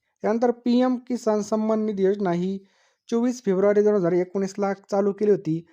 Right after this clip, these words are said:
आणि शेतकऱ्यांना वार्षिक सहा हजार रुपयाची आर्थिक मदत याद्वारे केली जाते.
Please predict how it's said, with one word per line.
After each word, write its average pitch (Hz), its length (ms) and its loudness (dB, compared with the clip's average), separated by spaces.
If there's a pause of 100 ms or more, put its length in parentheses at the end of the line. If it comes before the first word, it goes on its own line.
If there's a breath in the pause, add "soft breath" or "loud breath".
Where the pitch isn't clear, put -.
(320 soft breath)
आणि 185 260 -4
शेतकऱ्यांना 208 680 0
वार्षिक 196 460 -2
सहा 208 320 -2
हजार 156 180 -2
रुपयाची 175 400 -2
आर्थिक 180 340 -4
मदत 170 340 -4
याद्वारे 160 300 -2
केली 151 260 -6
जाते. 123 300 -6